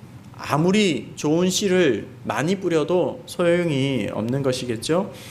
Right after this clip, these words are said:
오늘 본문 말씀에는 "너희 묵은 땅을 갈고 가시덤불에 파종을 하지 말라." 이렇게 말씀하고 있습니다. 묵은 땅, 묵은 땅.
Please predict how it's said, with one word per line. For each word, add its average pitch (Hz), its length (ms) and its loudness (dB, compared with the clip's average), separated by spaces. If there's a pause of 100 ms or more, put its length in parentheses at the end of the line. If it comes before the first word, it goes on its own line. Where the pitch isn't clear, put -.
(260)
오늘 190 260 4
본문 190 220 4
말씀에는 160 840 0
"너희 160 380 2
묵은 170 540 -2
땅을 165 640 -2
갈고 117 960 0 (540)
가시덤불에 185 800 2
파종을 196 880 -2 (220)
하지 156 300 -4
말라." 104 760 -2
이렇게 156 720 0 (160)
말씀하고 131 580 -2
있습니다. 113 580 -10 (760)
묵은 175 400 2
땅, 113 380 -4 (720)
묵은 185 340 2
땅. 110 320 0